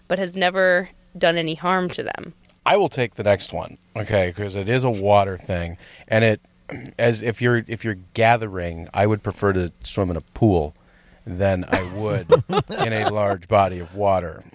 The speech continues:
Speaker 2: Um, but this one actually really does creep me out, and I, I feel bad because, like, I love Pepin.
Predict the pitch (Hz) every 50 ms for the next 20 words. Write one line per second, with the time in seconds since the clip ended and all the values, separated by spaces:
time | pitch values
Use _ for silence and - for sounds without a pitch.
0 | - - 101 101 95 90 90 87 82 80 82 85 _ _ _ _ _ _ _ _
1 | _ - 113 110 107 104 - _ _ - 113 117 156 180 - - 240 220 165 120
2 | 120 120 - - 107 104 95 90 95 101 98 95 85 95 90 92 - - - 95
3 | 90 - 98 90 87 85 92 98 76 131 127 135 143 143 - - - 123 120 -
4 | - - 190 196 165 113 - 95 90 95 101 95 87 98 98 - - 104 92 87
5 | 92 92 92 90 - - _ - 117 131 117 104 98 90 92 92 98 98 95 92
6 | 90 82 82 - _ _ _ _ _ _ _ _ _ - 113 101 - - 76 -
7 | -